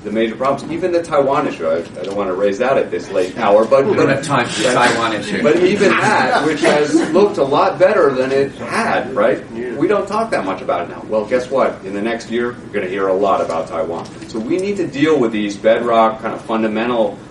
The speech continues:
Speaker 1: contradictions, Mao Blend. We need to talk about them,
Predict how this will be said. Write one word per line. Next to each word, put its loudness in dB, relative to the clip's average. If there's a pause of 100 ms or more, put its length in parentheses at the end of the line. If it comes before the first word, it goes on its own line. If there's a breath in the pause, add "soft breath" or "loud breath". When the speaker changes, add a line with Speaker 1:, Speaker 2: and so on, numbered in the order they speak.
(100)
Speaker 1:
contradictions, -6
Mao 0
Blend. -4
We -8
need -2
to -14 (220)
talk -2
about 0
them, -2